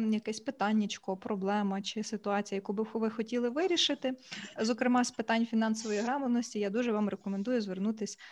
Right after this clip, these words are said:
до профільного спеціаліста. Можете звертатися до Олі. Я впевнена, що вона вам, е, все класно пояснить і, е, допоможе. Тому, ем, давай будемо, напевно, вже говорити про саму фінансову грамотність. Спочатку вартує з'ясувати,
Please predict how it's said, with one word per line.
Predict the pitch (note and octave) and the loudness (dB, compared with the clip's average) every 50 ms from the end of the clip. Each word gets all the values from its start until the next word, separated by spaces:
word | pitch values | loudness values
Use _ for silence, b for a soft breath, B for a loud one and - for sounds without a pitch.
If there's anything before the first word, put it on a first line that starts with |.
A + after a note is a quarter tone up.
| B B | B B
до | F#3+ F#3 A3 A#3 B3+ B3 | -4 0 2 2 2 2
профільного | B3+ - G3 G3+ G#3+ G#3+ A3+ G#3 G3+ G#3+ G3+ G3 | 0 0 2 2 2 2 2 2 2 2 0 0
спеціаліста. | - - - G3 - - F#3+ F3+ F3 F#3 - - G3 | -4 -6 -8 -8 -4 -2 -2 -2 -2 -4 -6 -4 -2
Можете | G3 A#3+ C4 B3+ - G#3 | 2 2 2 2 0 -2
звертатися | F#3+ G3 G3+ G3+ G#3 G3+ G#3 - G3 F#3+ | -2 -2 -2 -2 -2 -4 -4 -4 -6 -4
до | F3+ E3+ - | -4 -4 -4
Олі. | F#3 E3+ F3+ F3+ F3+ | -4 -4 -4 -4 -4
Я | F#3+ G3 G3 | -4 -4 -4
впевнена, | G3 - G#3+ A3 A3 G#3 F#3+ G#3 | -4 -2 0 0 2 2 0 -2
що | - - G#3+ | -4 -4 -4
вона | F#3 F#3+ G3+ | -2 -2 0
вам, | G3+ G3 F#3+ F#3+ B B B B B - | 0 0 -2 -4 B B B B B -6
е, | A3+ G#3 G3+ F#3+ | -2 -2 -2 -2
все | G3 - G#3+ G#3+ | -2 -2 -2 -2
класно | G#3+ G#3 G3+ G3+ - - G3+ F#3 | 0 0 -2 -2 -2 -4 -6 -4
пояснить | - F#3+ F#3 F#3+ - - A3+ B3 A#3 - - | -4 -4 -6 -4 -2 -2 -2 -2 -2 -6 -8
і, | G3 G3 G#3 G3+ G3+ B B B B - | -4 -2 -2 -2 -4 B B B B -6
е, | G3+ G3 G3 G3 F#3 | -4 -2 -2 -2 -2
допоможе. | F3+ G3+ F#3+ G3 F#3 F3+ - A2 - - - _ _ _ | -2 -2 -2 -2 -6 -6 -4 -6 -6 -6 -8 _ _ _
Тому, | - - A3 A#3 D4 E4+ E4+ E4+ - _ _ _ - | -4 0 2 2 4 2 0 -2 -6 _ _ _ -2
ем, | A3 A3+ A3 A3 G#3+ G#3+ G#3+ G#3+ G#3 G#3 | 0 2 4 4 4 4 4 2 2 2
давай | G3 G#3 G#3+ B3 C4+ C#4 C4+ B3+ A#3 | 2 4 4 6 6 6 4 2 2
будемо, | G#3 G3+ A3+ A3+ A3 G#3+ G#3+ G#3 G3+ G3+ G#3+ G#3+ | 0 0 0 0 2 2 2 2 2 2 0 0
напевно, | G3+ G3 - G3+ G3+ G3 | -2 -2 -2 -2 -2 0
вже | G3 G3+ | 0 0
говорити | G3+ G#3 G3+ G3+ G3+ G3+ G3+ | 0 0 0 0 0 -2 -4
про | G3+ - G#3 | -8 -10 -8
саму | F#3+ - G#3+ G#3 G3+ | -4 0 0 0 0
фінансову | - - G#3 G#3+ G#3+ G#3+ - A#3+ B3 B3+ | 0 0 0 0 0 0 0 0 0 2
грамотність. | C4 D4+ F4 F#4+ F4+ E4+ D#4+ D4 D4+ D4+ - - b b b b b b b _ _ _ _ _ _ _ _ _ - | 2 2 0 0 0 -2 -2 -2 -4 -4 -6 -10 b b b b b b b _ _ _ _ _ _ _ _ _ -20
Спочатку | - - - - B3 B3 - - A3 G#3+ G#3 G3+ G3 G3+ - | -18 -6 0 2 2 2 2 2 2 4 4 4 2 0 -2
вартує | A3 G#3+ G3+ G3 G#3+ A3 A3 - A#3 A3+ G#3+ | -2 -2 0 0 0 -2 -2 0 2 2 4
з'ясувати, | G#3 G3+ G#3 G3+ - A3 B3 C4+ C4 C4 A3 | 4 2 0 0 0 0 0 0 0 -2 -6